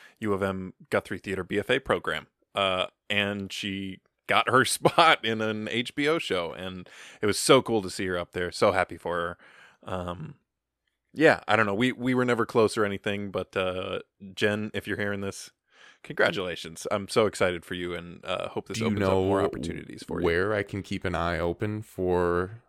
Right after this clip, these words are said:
Speaker 2: the role, or is it,
Speaker 1: It,
Speaker 2: um,
Speaker 1: it's in
Speaker 2: like, an
Speaker 1: episode
Speaker 2: episode?
Speaker 1: three.
Speaker 2: It's in
Speaker 1: Um,
Speaker 2: episode three?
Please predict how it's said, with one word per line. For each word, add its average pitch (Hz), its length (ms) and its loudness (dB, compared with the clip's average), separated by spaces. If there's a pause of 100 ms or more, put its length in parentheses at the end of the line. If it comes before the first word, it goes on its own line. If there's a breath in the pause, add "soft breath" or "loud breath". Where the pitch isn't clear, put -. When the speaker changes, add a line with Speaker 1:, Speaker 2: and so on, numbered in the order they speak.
(100)
Speaker 2:
the 92 200 0
role, 101 460 2
or 87 260 4
is 80 240 -2
it, 82 400 -2 (220 loud breath)
Speaker 1:
It, - 40 -16 (540 loud breath)
Speaker 2:
um, 170 300 0
Speaker 1:
it's 170 340 4
in 165 60 2
Speaker 2:
like, 147 100 4
an 87 60 2
Speaker 1:
episode 185 180 4
Speaker 2:
episode? 127 320 4
Speaker 1:
three. 117 480 0 (200)
Speaker 2:
It's 107 400 4
in 98 60 -2
Speaker 1:
Um, - 20 0
Speaker 2:
episode 95 260 -4
three? 104 300 -2